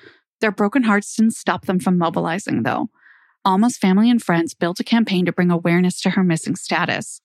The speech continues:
They were backed with a five thousand dollar reward for info leading to Alma being found. There were marches and organized searches and a lot of media coverage.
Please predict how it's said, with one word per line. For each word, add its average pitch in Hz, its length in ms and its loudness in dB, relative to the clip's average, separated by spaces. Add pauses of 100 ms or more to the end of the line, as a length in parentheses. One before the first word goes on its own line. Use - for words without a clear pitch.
(560)
They 208 80 2
were 180 140 0
backed 185 320 -2
with 208 100 -4
a 190 60 -4
five 190 360 0
thousand 175 360 0
dollar 185 220 2
reward 180 420 0
for - 160 -4
info 165 300 0
leading 180 320 0
to - 120 -4
Alma 165 240 0
being 160 240 -2
found. 170 540 -2 (560)
There 196 140 0
were 190 160 2
marches 202 720 0 (180)
and 190 180 0
organized 202 420 2
searches 185 520 -2
and 196 100 0
a 175 60 2
lot 180 420 -2
of 175 100 -2
media 185 360 0
coverage. - 640 -6